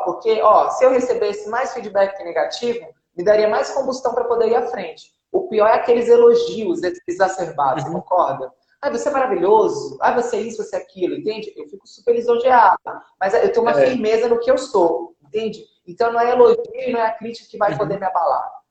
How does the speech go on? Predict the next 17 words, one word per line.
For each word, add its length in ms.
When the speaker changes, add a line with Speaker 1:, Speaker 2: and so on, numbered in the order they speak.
Speaker 1:
Não 160
tô 140
nem 120
aqui 280
porque 140
eu 60
não 80
tô 80
pra 280
agradar 300
ninguém, 300
eu 60
tô 80
fazendo 220
meu 100
trabalho, 480
entende? 480